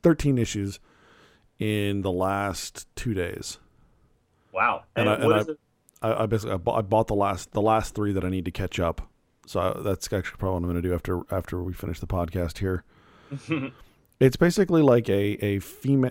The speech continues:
Speaker 1: an all-female adventure mercenary group. And b-, basically it's kinda set in D, you know, kinda D and D in terms of y-, your standard Dungeons and Dragons races and classes kind of ideas. You know, you have a dwarven fighter and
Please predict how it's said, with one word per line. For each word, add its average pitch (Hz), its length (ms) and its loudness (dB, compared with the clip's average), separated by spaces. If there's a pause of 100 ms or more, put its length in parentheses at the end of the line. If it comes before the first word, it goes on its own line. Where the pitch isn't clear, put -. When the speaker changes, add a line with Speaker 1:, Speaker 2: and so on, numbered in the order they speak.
Speaker 1:
an 123 80 2
all-female 113 1080 2 (1400)
adventure 104 1080 2 (240)
mercenary 104 600 2
group. 92 420 0 (960)
And 131 200 2
b-, 147 100 -2
basically 135 360 4
it's - 80 0
kinda 113 160 0
set 110 260 0
in 104 200 0
D, 104 240 -2
you 107 120 -4
know, 98 80 -2
kinda 98 220 -2
D 101 260 0
and 98 160 0
D 98 200 0
in 95 120 -2
terms 92 340 -4
of 90 320 0 (640)
y-, - 80 -10 (160)
your 117 120 -4
standard 104 460 0 (140)
Dungeons 104 320 2
and 101 80 0
Dragons 98 460 0
races 95 640 0
and 90 160 -4
classes 101 580 -2
kind 104 180 -4
of 101 120 0
ideas. 104 500 0
You 95 80 -4
know, 95 60 -2
you 95 60 0
have 90 120 -2
a 104 40 2
dwarven 101 440 2
fighter 95 640 2
and 85 280 -2